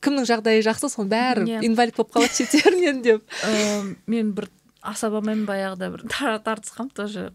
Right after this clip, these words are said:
Speaker 2: Қоймайды жаңағыдай. Көп бала туу керек дейді да.
Speaker 1: Мгм.
Speaker 2: Э, мысалы, он бала тусаң, соның ішінен біреу шығып, басқаларын тартады дейді. Мен айтам, «Неге?»
Speaker 1: Мгм.
Speaker 2: <laughs> Әрқайсысы өзін өзі тартуға неге шамасы келмейді? Оны неге біз сапалы бес бала туып,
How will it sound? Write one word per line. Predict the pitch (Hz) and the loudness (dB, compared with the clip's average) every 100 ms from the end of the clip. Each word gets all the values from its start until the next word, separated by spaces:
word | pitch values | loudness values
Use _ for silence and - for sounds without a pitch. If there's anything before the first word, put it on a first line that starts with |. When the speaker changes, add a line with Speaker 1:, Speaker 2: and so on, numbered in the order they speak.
| - | -8
Speaker 2:
Қоймайды | 262 277 214 247 - | -2 -2 0 -4 -6
жаңағыдай. | 214 190 185 180 | -8 -6 -10 -8
Көп | 285 - | -6 -4
бала | 247 240 | -2 -2
туу | - 220 220 | -2 -4 -2
керек | 220 214 | -2 -4
дейді | 196 180 | -10 -10
да. | 220 | -6
Speaker 1:
Мгм. | 214 220 240 262 277 - - _ | -4 -2 2 2 0 -4 -16 _
Speaker 2:
Э, | - 196 | -8 -6
мысалы, | 175 202 185 90 | -4 -4 -4 -2
он | 220 254 | -2 0
бала | 226 220 | 0 0
тусаң, | 208 202 247 311 | -4 -6 -6 -4
соның | - 226 214 | -4 -2 -2
ішінен | 208 220 214 185 | -2 -2 -2 -2
біреу | 208 233 | -2 -2
шығып, | 220 214 247 | -2 -6 -8
басқаларын | 196 214 - 214 214 | -8 -8 -4 -2 -4
тартады | 214 220 233 220 - | -6 -8 -6 -6 -8
дейді. | 175 - _ _ _ _ _ _ _ _ - | -14 -14 _ _ _ _ _ _ _ _ -6
Мен | 240 | -4
айтам, | 262 269 | -2 0
«Неге?» | 226 240 277 349 285 214 - - - | 2 0 0 0 0 -2 -8 -10 -4
Speaker 1:
Мгм. | - 233 247 247 - - - - | 0 0 0 -4 -10 -20 -20 -10
Speaker 2:
<laughs> | |
Әрқайсысы | 311 277 302 302 294 254 | 0 0 0 -4 -6 -4
өзін | 269 262 285 | -4 -4 -4
өзі | |
тартуға | 254 311 262 277 | -2 -2 0 -2
неге | 294 269 311 | 0 -2 -4
шамасы | 294 302 214 - | -4 -4 -6 -8
келмейді? | 294 339 240 | -10 -6 -4
Оны | 214 | -4
неге | 233 294 | -2 -4
біз | 254 254 | -6 -8
сапалы | - 247 254 269 | -8 -6 -4 -4
бес | 226 240 285 | -4 -4 -4
бала | 262 247 | -4 -4
туып, | 240 285 | -4 -4